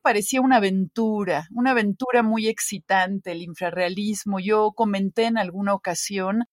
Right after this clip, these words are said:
que yo lo ligué con el surrealismo. En esa época circulaba en México una, eh, antología de Bretón traducida por Tomás Segovia, y el inicio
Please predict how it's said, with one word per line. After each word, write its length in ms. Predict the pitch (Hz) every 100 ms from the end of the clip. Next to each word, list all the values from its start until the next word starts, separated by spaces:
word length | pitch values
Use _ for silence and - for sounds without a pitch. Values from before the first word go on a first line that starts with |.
| _
que 140 | - 220
yo 160 | 233
lo 100 | 262
ligué 460 | 240 208 196 220 220
con 160 | 233 196
el 140 | 170
surrealismo. 1040 | - 185 185 185 226 226 196 214 202 233 262
En 160 | - 202
esa 260 | 208 226 214
época 380 | - 208 214
circulaba 640 | 190 220 190 220 202 202 208
en 80 | 208
México 640 | 208 202 - 196 202 190
una, 680 | 185 196 190 190 185 170 160
eh, 260 | - 160 160
antología 640 | 175 185 202 190 - 226
de 140 | 214 175
Bretón 560 | 165 170 214 208 226
traducida 840 | 196 170 165 165 - 196 185 180 180 _ _
por 120 | 190
Tomás 360 | - 185 190 190
Segovia, 720 | 214 202 208 202 190 185 185 196 _
y 100 | 190
el 220 | 185 175
inicio 640 | 190 214 240 254 - 247